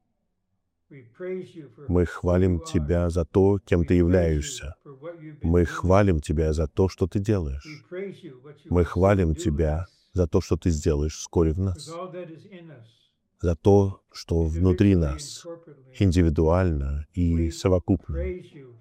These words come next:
Speaker 2: Мы
Speaker 1: Father,
Speaker 2: хвалим
Speaker 1: Son and
Speaker 2: Тебя,
Speaker 1: Spirit.
Speaker 2: Отец, Сын и
Speaker 1: You
Speaker 2: Дух.
Speaker 1: are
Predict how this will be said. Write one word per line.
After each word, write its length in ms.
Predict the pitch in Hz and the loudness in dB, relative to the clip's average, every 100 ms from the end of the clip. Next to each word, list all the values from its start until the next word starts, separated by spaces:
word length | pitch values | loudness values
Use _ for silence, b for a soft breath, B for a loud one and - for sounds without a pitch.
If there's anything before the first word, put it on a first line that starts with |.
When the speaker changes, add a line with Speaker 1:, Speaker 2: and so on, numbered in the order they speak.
| _ - | _ -4
Speaker 2:
Мы 140 | 87 | -2
Speaker 1:
Father, 40 | |
Speaker 2:
хвалим 500 | 82 - 92 101 92 80 | -2 0 2 4 2 0
Speaker 1:
Son 40 | |
and 40 | |
Speaker 2:
Тебя, 440 | - 82 76 71 73 | -2 -4 -2 -6 -8
Speaker 1:
Spirit. 140 | - - | -14 -6
Speaker 2:
Отец, 500 | 92 - - 85 - | -4 -2 -2 -2 -4
Сын 360 | - 90 78 | -4 -2 0
и 40 | 82 | 0
Speaker 1:
You 40 | |
Speaker 2:
Дух. 120 | 95 | -2
Speaker 1:
are 200 | 82 135 | -4 -14